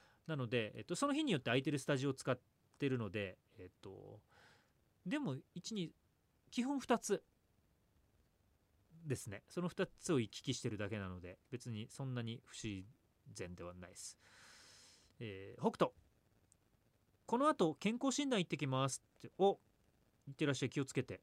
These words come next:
まあ、も、もはや気をつけることもないですけど、僕も来月ね、人間ドックがあるんですよ。なので、何が大変って、人間ドックの前、禁酒しなきゃいけないっていう。でも僕結構今年は禁酒してますね。いろいろ、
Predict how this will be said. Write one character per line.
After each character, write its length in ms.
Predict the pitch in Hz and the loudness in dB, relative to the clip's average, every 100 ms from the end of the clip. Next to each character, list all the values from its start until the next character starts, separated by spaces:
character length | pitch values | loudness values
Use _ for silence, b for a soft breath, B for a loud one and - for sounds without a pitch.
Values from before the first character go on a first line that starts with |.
| - | -10
ま 100 | 104 | -8
あ、 40 | |
も、 160 | 92 107 | -6 -2
も 120 | 135 | 2
は 120 | 202 | 6
や 80 | 220 | 6
気 100 | 139 | 6
を 60 | 131 | 2
つ 80 | - | 6
け 80 | |
る 80 | 156 | 2
こ 60 | 123 | 2
と 80 | 101 | -4
も 60 | |
な 100 | 101 | -6
い 0 | |
で 40 | 101 | -6
す 60 | |
け 80 | 120 | -2
ど、 20 | |
僕 160 | 117 190 | -2 0
も 100 | 196 | 2
来 140 | 185 | 4
月 180 | 185 156 | 4 2
ね、 140 | 143 | 0
人 180 | 127 151 | 0 0
間 140 | 190 180 | 0 0
ド 80 | |
ッ 20 | 196 | 0
ク 140 | 143 | 4
が 60 | 120 | 4
あ 40 | |
る 80 | 104 | 2
ん 40 | |
で 60 | 92 | -6
す 140 | - | -8
よ。 240 | 90 92 95 - _ _ B B B B B B - | -8 -10 -14 -18 _ _ B B B B B B -4
な 140 | 123 | -4
の 80 | 107 | -2
で、 320 | 98 98 101 _ _ _ - - | -4 -6 -10 _ _ _ -20 -18
何 220 | 123 147 | -10 -2
が 100 | 127 | -2
大 160 | 113 110 | 0 -2
変 80 | 107 | -2
っ 40 | |
て、 80 | 107 | -4
人 180 | 107 143 | -4 -2
間 140 | 151 | 0
ド 80 | 143 | 0
ッ 20 | |
ク 100 | - | 0
の 60 | 113 | -2
前、 160 | 104 98 | -2 -4
禁 240 | - 160 | -2 -2
酒 140 | 180 | 0
し 100 | 151 | 0
な 80 | 170 | 0
き 80 | 147 | 2
ゃ 20 | |
い 60 | 117 | 0
け 100 | 107 | 0
な 80 | 98 | -4
い 40 | |
っ 60 | 92 _ | -8 _
て 100 | 101 | -14
い 80 | 95 | -14
う。 80 | - _ _ _ | -18 _ _ _
で 100 | 139 | 4
も 60 | 151 | 6
僕 200 | 156 - | 6 4
結 160 | 226 - | -2 -2
構 100 | 170 | -6
今 240 | 143 156 - - | -4 -4 -8 -4
年 300 | 165 - 165 | -2 2 6
は 320 | 151 151 - _ _ _ - - | 8 8 4 _ _ _ -20 -10
禁 200 | - 147 | -2 -2
酒 120 | 147 | 0
し 80 | 127 | 0
て 80 | 160 | 2
ま 120 | 147 | 2
す 120 | - | 0
ね。 220 | 104 92 _ | -4 -8 _
い 100 | 147 | 0
ろ 200 | 151 151 | 4 6
い 20 | |
ろ、 240 | 151 143 | 8 6